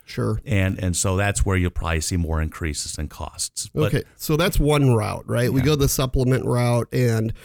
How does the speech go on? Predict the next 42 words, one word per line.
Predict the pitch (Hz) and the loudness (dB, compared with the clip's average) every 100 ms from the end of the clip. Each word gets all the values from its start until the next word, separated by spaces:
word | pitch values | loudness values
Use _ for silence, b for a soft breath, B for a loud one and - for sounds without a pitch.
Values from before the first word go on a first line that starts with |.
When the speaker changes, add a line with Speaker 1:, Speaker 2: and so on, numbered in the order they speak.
| B B - | B B 0
Speaker 1:
the | 131 | 2
first | 117 - 180 - | 2 2 0 0
time | 147 143 143 | 0 4 4
you | 127 120 | 4 4
are | 117 | 2
getting | 117 123 120 120 | 2 4 4 2
into | - 147 135 120 117 - 131 123 117 | 2 4 4 4 2 0 2 4 4
Medicare | 113 113 113 - 117 113 | 4 2 0 0 0 0
supplements, | - 117 - 113 110 110 110 - 131 131 B B | -2 -2 0 0 0 0 -2 -4 -8 -8 B B
uh, | 117 113 | 2 2
it's | 107 135 | 2 2
all | 123 | 2
guaranteed | 123 117 117 113 110 113 92 | 2 2 2 0 0 0 0
issue, | - - 80 80 - - - - 123 | -2 -4 -6 -6 -10 -16 -20 -6 -2
um, | 113 110 110 | 0 2 0
for | 107 127 | 0 0
the | 113 107 | 0 0
first, | 131 127 - - - - | 2 0 0 -8 -8 0
in, | 151 120 123 127 | 0 0 -4 -6
first | - 131 - | 0 2 2
time, | 131 107 - 101 | 2 0 0 0
right? | 107 117 - | 0 0 2
And | 127 120 120 - - b b | 2 4 2 -2 -12 b b
if | 113 | 2
you're | 127 139 | 4 4
on | 151 | 4
a | |
supplement, | 139 147 120 120 123 117 113 - | 2 0 0 2 4 4 2 0
from | 123 | 2
year | 123 131 | 4 4
to | 123 | 4
year, | 117 120 117 | 4 4 4
you | 113 | 2
can | 107 110 | 2 0
switch | - - 127 - | 0 0 -2 0
from | 123 113 | -2 0
supplement | - - 113 117 - | 0 -2 0 -2 -2
to | 123 | -2
supplement. | - - 101 - - | -2 -2 -4 -4 -4
Is | |
that | 107 90 | -2 -4
correct? | - 117 104 - | -4 -2 -2 -6